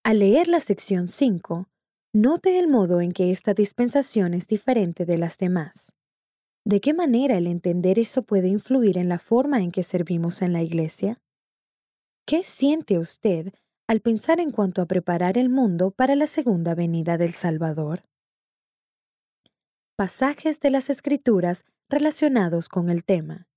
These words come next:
Mosía, capítulo dieciocho, versículos del diecisiete al veintinueve. Doctrina y Convenios, sección uno,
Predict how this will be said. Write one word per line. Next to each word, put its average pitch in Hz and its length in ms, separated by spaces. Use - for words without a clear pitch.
Mosía, 196 640
capítulo 294 480
dieciocho, 202 720
versículos 202 580
del 180 120
diecisiete 175 580
al 180 80
veintinueve. 185 800
Doctrina 175 440
y 170 60
Convenios, 190 720
sección 233 540
uno, 208 460